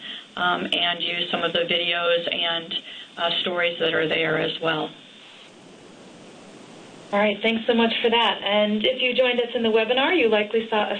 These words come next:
Speaker 2: survey link pop up on your screen. Please do take a moment to complete that and let us know how we did. We'll also be sending the survey via email. You'll only need to fill that out once. With that, I'll officially bring this eConnections webinar to a close.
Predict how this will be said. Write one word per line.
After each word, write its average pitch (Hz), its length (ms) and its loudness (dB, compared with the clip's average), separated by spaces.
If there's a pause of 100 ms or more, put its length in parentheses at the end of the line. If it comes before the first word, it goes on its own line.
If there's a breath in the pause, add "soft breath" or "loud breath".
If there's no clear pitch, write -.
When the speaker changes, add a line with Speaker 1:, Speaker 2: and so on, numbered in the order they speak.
Speaker 2:
survey 220 380 2
link 269 300 0
pop 226 200 0
up 214 140 0
on 208 160 2
your 202 120 -2
screen. 269 580 0
Please 233 240 0
do 254 180 0
take 254 160 2
a 233 60 -2
moment 247 320 2
to - 60 -4
complete 247 420 -2
that 381 180 2
and 214 140 0
let 190 120 2
us 196 140 -4
know 202 140 -2
how 208 160 0
we 196 140 0
did. 180 340 0 (520 loud breath)
We'll 247 120 4
also 269 240 2
be 233 160 0
sending 240 240 0
the 233 160 -2
survey 247 340 2
via 226 300 0
email. 247 440 0
You'll 208 200 2
only 214 260 0
need 220 160 -2
to 190 80 -6 (100)
fill 214 160 0
that 247 180 0
out 180 340 -2
once. 180 340 -6 (760 loud breath)
With 220 300 0
that, 240 300 0
I'll 220 220 0
officially 226 440 2
bring 220 260 -2
this 208 260 2
eConnections 226 720 -2
webinar 208 460 0
to 214 100 2
a 214 60 0
close. 233 440 4